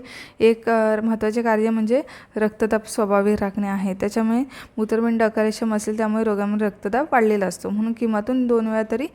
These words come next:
रक्तदाब बाळाचा बघायचा आहे. त्याच्यानंतर ताप बघायचा आहे. बाळास ताप असतो म्हणून दर तासाने ताप बघून त्याची नोंद ठेवायची.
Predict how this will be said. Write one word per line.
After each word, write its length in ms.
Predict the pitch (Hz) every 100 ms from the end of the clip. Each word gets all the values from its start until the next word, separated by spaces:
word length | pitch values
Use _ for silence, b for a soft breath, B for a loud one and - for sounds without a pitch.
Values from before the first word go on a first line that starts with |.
| B B -
रक्तदाब 400 | 214 208 214 214
बाळाचा 420 | 214 190 190 247 339 -
बघायचा 420 | 247 190 180 -
आहे. 120 | 196
त्याच्यानंतर 500 | 196 226 254 254 -
ताप 180 | 254 226
बघायचा 440 | 220 220 220 220
आहे. 80 | 226 254 B B B -
बाळास 340 | 220 214 220
ताप 200 | 226 214
असतो 420 | 208 - - 208 220 _
म्हणून 240 | 220 226
दर 160 | 220 226 220
तासाने 380 | 214 214 220 226 226 -
ताप 140 | 214
बघून 200 | 196 220
त्याची 200 | 220 214
नोंद 240 | 269 262 240
ठेवायची. 460 | 220 185 175 -